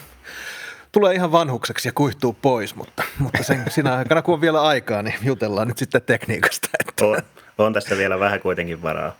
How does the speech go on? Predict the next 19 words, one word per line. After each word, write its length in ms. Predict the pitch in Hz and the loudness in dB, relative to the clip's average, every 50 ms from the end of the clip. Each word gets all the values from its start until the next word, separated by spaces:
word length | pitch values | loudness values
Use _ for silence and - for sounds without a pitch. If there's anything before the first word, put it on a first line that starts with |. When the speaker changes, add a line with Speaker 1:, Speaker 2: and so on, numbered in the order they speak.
| _ - | _ 0
Speaker 2:
varaa 260 | 107 101 98 92 87 | 0 2 2 2 0
vanhenta. 400 | 87 87 90 87 90 80 - - - | 0 -2 -2 -2 -4 -4 -6 -6 -8
Speaker 1:
<laughs> 40 | - _ _ _ _ _ _ _ - - - _ - - 120 - - - - - - - 185 214 165 - - - - - _ - | -8 _ _ _ _ _ _ _ -8 -8 -8 _ -4 -4 -4 -4 -4 -8 -8 -8 -6 -4 -2 -2 -2 -4 -8 -14 -16 -18 _ -2
Niin, 400 | 139 139 139 135 135 139 131 104 104 104 | 0 2 2 2 2 0 -2 -2 -4 -2
niin, 360 | 127 123 117 120 120 110 107 107 | -2 0 0 0 -2 -2 -2 -2
niin 260 | 127 120 120 117 110 | -2 -2 -2 -4 0
kai 200 | - 135 135 127 | 2 2 2 2
sitten, 340 | 110 120 107 _ - - - - - - - - - | 0 -4 -8 _ 0 0 0 0 0 -8 -12 -4 -2
niin 240 | 139 127 113 107 - | -2 0 2 2 2
kai 200 | - 113 113 110 | 2 2 -2 -2
sitten. 460 | - 123 107 113 - _ - - - _ _ _ _ - 135 - _ _ _ _ _ _ _ - - - - - - - - - - | -2 -2 -2 -2 -2 _ -4 -4 -4 _ _ _ _ -16 -16 -16 _ _ _ _ _ _ _ -14 -12 -10 -8 -6 -6 -6 -6 -4 0
Mutta 300 | 135 151 147 147 - 175 | 0 0 0 4 4 4
joo, 320 | 175 196 196 160 135 127 | 4 4 2 2 2 2
taas 300 | - - - 175 170 - | 0 2 2 2 2 2
on 100 | 156 147 | -2 2
paljon 280 | - 180 175 170 147 135 | 4 4 4 4 0 2
tapahtunut 540 | - 165 156 - 135 - - 127 123 - - | 2 2 2 2 0 0 0 -4 -4 -2 0
tuolla 180 | - 123 117 | 0 0 0
tekkimaailmassa. 1000 | - - 185 180 180 - 151 135 131 127 123 120 123 123 110 - - - 131 120 | 4 2 2 2 2 -2 -2 0 0 2 0 0 -2 -2 -4 -6 0 2 2 2